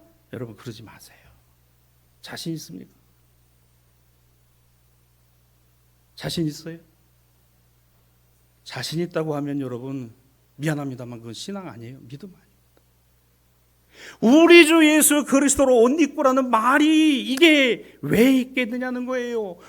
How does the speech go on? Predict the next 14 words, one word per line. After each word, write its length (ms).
왜 580
예복 540
입지 260
않은 200
그 80
한 200
사람은 580
길에 380
지나가다가 640
초대를 420
받았는데 440
왜 180
쫓겨났냐는 720
겁니다. 600